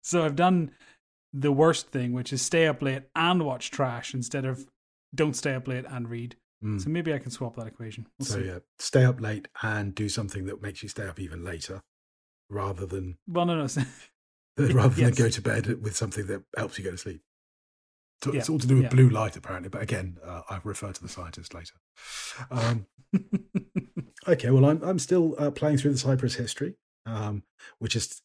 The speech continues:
Speaker 2: we're in that part of the book, uh, that is necessary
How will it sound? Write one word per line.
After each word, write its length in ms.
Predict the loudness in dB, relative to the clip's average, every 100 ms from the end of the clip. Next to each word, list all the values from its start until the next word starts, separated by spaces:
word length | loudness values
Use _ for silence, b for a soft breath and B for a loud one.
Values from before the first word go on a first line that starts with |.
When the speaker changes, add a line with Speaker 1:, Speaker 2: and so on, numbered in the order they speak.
| -6
Speaker 2:
we're 360 | 2 4 8
in 140 | 8 8
that 200 | 6 2
part 340 | -4 -4 -4
of 80 | -6
the 60 | -6
book, 420 | -4 -6 -10 -20 _ _ _ _
uh, 340 | -10 -8 -10 -12 -14
that 180 | -12 -12 _ _ _ _
is 160 | -2
necessary 680 | 2 2 0 -8 -10 -6 -6